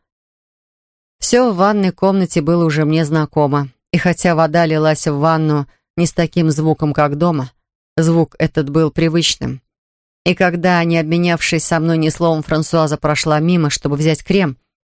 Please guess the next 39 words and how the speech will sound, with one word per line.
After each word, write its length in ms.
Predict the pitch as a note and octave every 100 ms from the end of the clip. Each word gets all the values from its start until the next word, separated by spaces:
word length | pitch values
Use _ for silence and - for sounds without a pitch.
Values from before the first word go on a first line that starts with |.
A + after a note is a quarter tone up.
| _ _
она 260 | - F3+ F3
вполне 420 | - F3+ F#3 G3
могла 320 | F#3 E3 E3
быть 200 | D#3+ D#3+
одним 260 | D#3 D3 D#3+
из 100 | C#3
моих 220 | D3+ C#3+
товарищей 480 | - C#3+ D#3 D3 -
по 140 | - C#3
спальне 420 | - D#3+ D#3+ C#3+
давно 420 | C#3+ C#3+ D3+ C#3+ - _ _
прошедших 580 | - D#3 D3+ - C#3+ C#3+
дней, 320 | D3 C#3+ C#3+ _ _ _
с 100 | -
которым 360 | - - D#3 C#3
я 120 | C#3
был 140 | D3
в 80 | C3+
ссоре. 400 | - D3 C#3 C#3 _ _ _ _ _ _ _ G#3+
Мне 140 | A#3
казалось 480 | G#3+ G3 G#3+ G3+ -
ничуть 260 | G3 G3
не 80 | F3+
странным 440 | - - G3+ F3+ F3
и 20 |
даже 240 | F3 E3
вполне 340 | - F3 E3+ E3+
уместным 460 | F3 F#3+ - D3+
то, 120 | -
что 240 | D#3 - D3
сам 360 | - E3+ F#3+
я 240 | F3 C3 B2+ _ _ _ _ _
был 180 | E3 F3
в 40 | C#3+
жилете, 520 | D#3+ D3+ F#3+ - D3+
а 120 | C#3
она — 280 | D3 F3 F3 _ _
в 60 | D#3+
волочащемся 1000 | D#3+ - E3 E3 D#3+ D3+ - D3 C3+